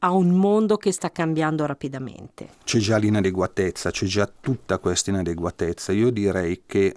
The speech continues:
Speaker 2: s-, queste frasi segnano l'inizio di quel percorso estremamente accidentato che durerà poco più di vent'anni e porterà Zweig al, eh, suicidio in Brasile nel millenovecentoquarantadue, al termine di quasi dieci anni d'esilio.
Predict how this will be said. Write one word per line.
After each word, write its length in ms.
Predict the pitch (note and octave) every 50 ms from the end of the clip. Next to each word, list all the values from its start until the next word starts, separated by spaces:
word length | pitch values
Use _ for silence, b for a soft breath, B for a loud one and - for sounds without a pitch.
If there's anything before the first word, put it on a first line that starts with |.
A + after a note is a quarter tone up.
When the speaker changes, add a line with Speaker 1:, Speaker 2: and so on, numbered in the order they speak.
| - -
Speaker 2:
s-, 180 | - - - G2+ G2 G2 F#2+
queste 340 | - A2+ G#2 - - - G2+
frasi 920 | - - G#2 G2 F#2 F#2 G2 F#2+ F#2 G#2+ G#2+ G#2+ G#2+ A2 A2+ A2 - - - _
segnano 800 | - - - - B2 A#2 A2+ A2+ A2+ A#2 A#2 A2+ A#2 A#2 A#2 A2
l'inizio 760 | G#2 F2+ F2+ F#2+ G2 G2 F#2+ F#2+ G2+ G#2 - - - A2
di 100 | G2+ F2+
quel 220 | F2+ - F2+ F2 E2+
percorso 1120 | - - F#2 F2 - - - F2+ F2 F2 F2 F2+ - - - - G2 F#2+ F#2 F#2+ F#2+ - - _
estremamente 1000 | - - G#2+ F#2+ - - - - F#2+ F2+ F2 F2 F2 F2 F2 F2 F2 F2+ - E2+
accidentato 1160 | - - - - E2+ E2+ E2+ F2+ F2+ - - E2+ D2+ D2 - - - F#2 F2+ F2+ F2 F2+ F2+
che 140 | - - D2+
durerà 640 | D#2 E2 D2+ - D#2+ D#2+ D#2 D#2 D2+ C#2+ D2 - F2 F2 - _
poco 200 | - - - -
più 120 | - - D#2+
di 80 | D#2+
vent'anni 800 | D2+ D#2+ E2+ F#2 - - D#2+ D2+ D2 D2+ E2 E2 E2+ F#2 G2 - B B B B B B B
e 140 | - - G2
porterà 540 | - - - - - - F2+ E2 D#2+ C#2+ - -
Zweig 480 | - - - E2+ D#2+ D#2+ D#2+ E2+ E2+ F2
al, 220 | D#2 D#2+ D#2 D#2
eh, 520 | D#2 D2 C#2+ C#2+ - - - - - - -
suicidio 760 | - - - - F2 E2 - - - D#2 D#2 D#2+ E2+ D#2+ F#2 F2
in 100 | E2 E2+
Brasile 520 | - - E2+ - - - D2 D#2 E2+ F2
nel 140 | E2 D#2+ D#2
millenovecentoquarantadue, 1300 | D2+ D#2+ E2 E2+ E2+ E2 E2+ - - F#2 E2+ - - - E2+ E2+ E2+ D#2+ - F2 D#2+ E2 D#2 E2 F2+
al 140 | F2 E2 -
termine 580 | - F2+ E2 D#2 D#2+ - E2+ E2+ E2+ D#2+ D#2+
di 140 | C2+ C2 C2+
quasi 400 | - - F#2+ F2+ E2+ E2+ - G2
dieci 340 | E2+ D#2 E2 E2 - - F2
anni 200 | D#2+ E2 E2 D#2+
d'esilio. 600 | D#2+ G2 F#2+ - - F2+ E2 D#2+ D#2 E2 G2 G2